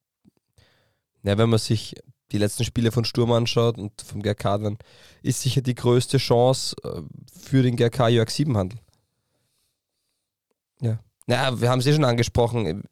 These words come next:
Bitte hört euch die Bonusrunde an. Ich glaub, die meisten unserer Hörer haben das schon getan. Es, je länger das Spiel dauert und es null zu null steht, desto schwieriger wird's für Sturm. Aber Sturm ist ganz klarer Favorit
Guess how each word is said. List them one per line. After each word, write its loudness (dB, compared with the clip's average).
Bitte 0
hört 4
euch 0
die 2
Bonusrunde 2
an. 2
Ich -20
glaub, 0
die 0
meisten 2
unserer 2
Hörer 4
haben 2
das 2
schon 0
getan. 0
Es, -10
je 2
länger 4
das 4
Spiel 0
dauert 4
und 2
es -2
null 6
zu -2
null 6
steht, -2
desto -2
schwieriger 2
wird's 0
für 2
Sturm. 2
Aber 2
Sturm -4
ist -4
ganz -4
klarer -2
Favorit -2